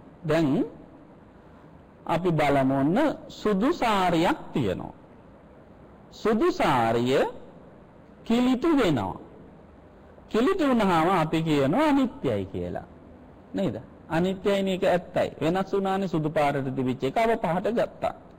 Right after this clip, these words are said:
ඊට පස්සේ සුදු සාරිය හොදනවා. හේදුවාට පස්සේ කිලිටි නැති වෙලා යනවා.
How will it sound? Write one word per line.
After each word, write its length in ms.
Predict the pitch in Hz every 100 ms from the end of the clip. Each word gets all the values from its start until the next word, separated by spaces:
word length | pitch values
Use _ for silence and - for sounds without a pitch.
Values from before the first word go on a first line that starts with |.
| - - - - - - - -
ඊට 220 | - 247 294
පස්සේ 460 | 262 254 277 294
සුදු 280 | 302 190 214
සාරිය 400 | 247 196 196 302
හොදනවා. 800 | 269 233 240 254 190 110 98 - - - - - - - - - - - -
හේදුවාට 640 | 170 240 302 233 151 127 127
පස්සේ 400 | 139 135 - 220
කිලිටි 440 | - 175 190 190
නැති 300 | 285 269 311
වෙලා 260 | 294 143 92
යනවා. 220 | 85 -